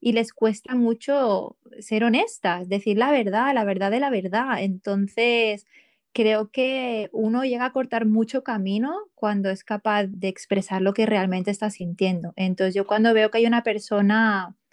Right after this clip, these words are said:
sí, como humilde, honesta, a mí es algo que, que lo valoro muchísimo porque creo que es muy difícil poderse decir uno mismo la verdad y expresarla hacia afuera. Entonces, creo que cuando alguien es honesto es que ha hecho un trabajo muy, muy fuerte. Entonces, para mí eso es algo que,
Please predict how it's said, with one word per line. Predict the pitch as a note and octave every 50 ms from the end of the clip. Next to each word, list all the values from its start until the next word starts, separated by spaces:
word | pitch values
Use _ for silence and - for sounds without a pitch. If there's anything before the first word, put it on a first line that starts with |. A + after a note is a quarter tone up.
| _
sí, | - - - A3 A#3 B3+ B3
como | - B3+ B3 B3 A#3 G#3+ G3+ G3 G3 F#3
humilde, | F#3 F#3+ F#3+ G3+ A#3 C4+ D4+ D4+ D4 B3 A3+ G3+
honesta, | F#3+ G3 G3+ A#3 C#4+ D4 D4 - - G#3+ G3+ - -
a | - G3+
mí | G#3 G3+ G#3+
es | G#3
algo | G#3+ G#3+ A3+ A3+ A3+
que, | C4 C4 B3+ A#3+ A3+ G#3+ G3+ F#3 E3+ - - - - -
que | - A3+ G#3+ G#3+
lo | A3+ G#3
valoro | G3+ F3+ F#3 F#3+ F#3+ A3
muchísimo | A#3 A#3+ A#3+ A#3+ - B3+ B3 A#3+ C#4+ C#4+ D4 E4 E4+ D#4+
porque | - A3 G3+ G3 G3+ G3+
creo | - G#3+ G#3 G3+
que | - A#3
es | B3 A#3+ - -
muy | A3 A3 A3+ C4 D4+ D#4+ D#4+ C#4+
difícil | B3 A3+ G3 - A#3+ B3 A#3+ B3 A#3+ G#3 F#3 F#3 F#3+ -
poderse | - G#3+ G#3 G#3 G#3 G3+ G3+ A#3+
decir | A#3 A#3 A#3 - A#3+ A#3+ A#3+ -
uno | - C4 B3+ B3+ C4+ C4+
mismo | C4 B3 A#3+ A3+ C4 C#4
la | C4+ B3+ A#3
verdad | G#3 F#3 F3 F3 F#3 F#3+ G#3 B3+ E4 G4+ - _ _ _ _ _ _ _ _ _
y | G#3+ G#3+
expresarla | G#3+ - - - G#3 G#3+ - G3 F#3+ F#3+ G#3 A#3+
hacia | A#3+ A#3+ G3
afuera. | G3 - - G3+ G#3 G#3+ G3+ G3
Entonces, | F#3 F3+ G3 G3+ G3 -
creo | - G#3+ G#3+
que | G#3 A#3+ A#3+
cuando | B3 B3 A#3 A3+
alguien | G3+ G3 F#3 G#3 A3+ A#3
es | A#3 - -
honesto | A3+ G#3+ G#3+ A3 A3 C4+
es | C4+ C4+
que | - A3
ha | G3+
hecho | - - A#3
un | A3+ G3+
trabajo | B3 G#3 G3 G3 G3 G3+ - - A#3
muy, | A3+ G#3+ G#3 G#3 G#3+ A3+ A#3 A#3 A3+
muy | G#3+ G3+ F#3+ F#3
fuerte. | - _ - G3+ G3+ G3 G3 G3 - E3+ -
Entonces, | F#3 - F#3 - _
para | - G3+ G#3 G#3 G#3
mí | G#3 G#3 G3+ G#3+
eso | G#3+ A#3
es | A3+ -
algo | - - G3 G3 F#3+ G3+ G3+ -
que, | - A3+ G#3+ G3+ F#3+ F3+ E3+ E3+